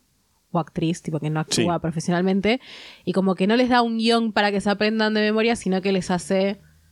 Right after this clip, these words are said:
Speaker 1: les dice como, "Bueno, más o menos tiene que pasar esto en la escena", y deja que ellos como
Speaker 2: Que
Speaker 1: que improvisen, ¿no? Como que les
Speaker 2: Wow.
Speaker 1: salga lo que les salga, entonces como que s-, quedan muy reales las cosas, ¿no?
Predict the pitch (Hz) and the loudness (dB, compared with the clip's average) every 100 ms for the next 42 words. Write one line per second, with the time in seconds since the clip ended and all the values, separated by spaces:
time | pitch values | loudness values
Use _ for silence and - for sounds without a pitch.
0 | _ _ - 180 175 175 170 170 170 190 | _ _ -4 -2 0 0 0 0 0 0
1 | 208 202 208 202 190 185 185 196 196 196 | 0 0 -2 0 0 0 -2 0 -2 0
2 | 202 202 202 220 233 190 180 180 180 175 | 0 0 0 0 2 2 0 -2 0 0
3 | 165 160 170 190 - 113 101 185 90 170 | 0 0 -2 -4 -2 0 0 0 0 0
4 | 170 160 151 156 160 226 - - - 170 | 0 -2 -4 -2 -2 -2 -6 -10 -4 -2
5 | 175 175 190 202 190 180 185 190 214 190 | -2 -2 0 2 2 0 -2 0 0 0
6 | 180 175 175 170 151 165 - - _ _ | -2 -2 -4 -4 -2 -4 -4 -10 _ _
7 | - 185 175 175 185 180 170 165 151 165 | -4 0 0 0 0 0 0 0 -2 -6
8 | - 160 156 151 156 | -4 -6 -4 -2 -2